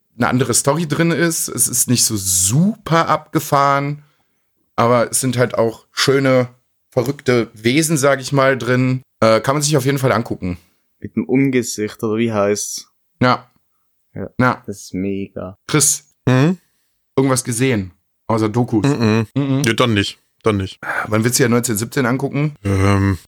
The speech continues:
Speaker 3: ja. <laughs>
Speaker 1: Ja.
Speaker 3: Äh, wir haben momentan sehr viel zu tun mit dem familiären Umzug und, äh, der ist jetzt am Wochenende dann rum und dann hoffe ich, dass ich nächste Woche mal schaffe.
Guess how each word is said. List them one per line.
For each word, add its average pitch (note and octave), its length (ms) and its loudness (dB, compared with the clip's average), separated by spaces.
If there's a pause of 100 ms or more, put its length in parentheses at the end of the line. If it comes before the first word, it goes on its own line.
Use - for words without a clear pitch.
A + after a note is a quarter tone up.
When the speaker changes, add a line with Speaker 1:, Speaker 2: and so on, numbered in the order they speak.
Speaker 3:
ja. E3 360 2 (260)
<laughs> B2 680 0
Speaker 1:
Ja. A2 580 0 (140)
Speaker 3:
Äh, G#2 40 0 (500)
wir G#2 80 0
haben G#2+ 360 0
momentan G#2+ 360 2
sehr A2 180 0
viel A2+ 160 -2
zu A#2+ 100 -4
tun A#2 200 2
mit A2+ 120 2
dem A2 140 0
familiären G#2+ 420 2
Umzug C3 480 0
und, G#2+ 300 0 (880)
äh, A2+ 200 4
der A2 140 4
ist A2 140 0
jetzt - 200 -4
am G#2 100 -2
Wochenende A2+ 320 2
dann A2+ 140 4
rum C3 240 2
und A#2+ 80 4
dann A2+ 240 0
hoffe A2 160 0
ich, - 80 -8
dass G#2+ 100 0
ich G2+ 80 -6
nächste A2+ 260 0
Woche G#2 100 2
mal G#2 100 2
schaffe. - 220 -4